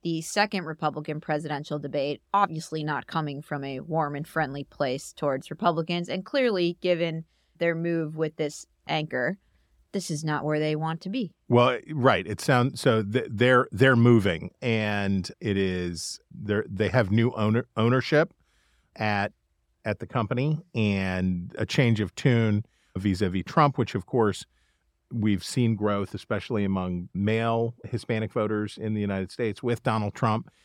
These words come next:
Speaker 2: And this is, so of note, note it.
Speaker 1: Okay.
Speaker 2: Oh,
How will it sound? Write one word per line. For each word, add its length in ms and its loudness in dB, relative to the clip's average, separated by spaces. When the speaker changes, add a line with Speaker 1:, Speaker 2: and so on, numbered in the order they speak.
Speaker 2:
And 320 2
this 240 -2
is, 360 -2
so 300 -2
of 220 0
note, 240 2
note 220 4
it. 120 -2
Speaker 1:
Okay. 280 -6
Speaker 2:
Oh, 540 6